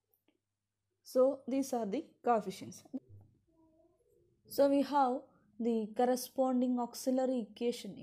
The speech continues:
is degree same ആയിരിക്കും, സിക്സ് ആണ് നമ്മൾ തന്ന, തന്നിട്ടുള്ള, നമുക്ക് തന്നിട്ടുള്ള ഇക്വേഷൻ്റെ ഡിഗ്രി. So auxiliary ഇക്വേഷൻ്റെ ഡിഗ്രിയും സിക്സ് തന്നെ ആയിരിക്കും. So we get the corresponding auxiliary equation as A naught x raised to six minus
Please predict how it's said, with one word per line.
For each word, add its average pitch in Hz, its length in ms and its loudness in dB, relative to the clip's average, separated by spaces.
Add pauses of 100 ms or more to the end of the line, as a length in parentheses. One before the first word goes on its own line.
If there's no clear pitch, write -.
is 254 80 -12 (520)
degree 262 280 -2 (200)
same 262 280 2
ആയിരിക്കും, 226 360 -2 (460)
സിക്സ് 247 300 -6 (100)
ആണ് 226 140 -4 (220)
നമ്മൾ 220 160 -6 (140)
തന്ന, 214 180 -4 (480)
തന്നിട്ടുള്ള, 226 440 0 (120)
നമുക്ക് 220 300 -4
തന്നിട്ടുള്ള 214 440 -4 (180)
ഇക്വേഷൻ്റെ 196 580 -6
ഡിഗ്രി. 180 200 -8 (200)
So 220 80 -4 (220)
auxiliary 220 440 -4
ഇക്വേഷൻ്റെ 226 480 -6
ഡിഗ്രിയും 226 280 -2 (200)
സിക്സ് 262 260 -4
തന്നെ 269 200 2
ആയിരിക്കും. 196 300 -6 (500)
So 269 160 2
we 277 80 0 (320)
get 262 180 2
the 269 140 0
corresponding 247 720 -2
auxiliary 240 460 -4
equation 220 380 -4 (100)
as 214 80 -8 (480)
A - 20 4 (120)
naught 262 220 4 (120)
x 247 160 -10
raised 240 240 0
to 240 60 -4 (140)
six 214 120 -4 (360)
minus 202 320 -6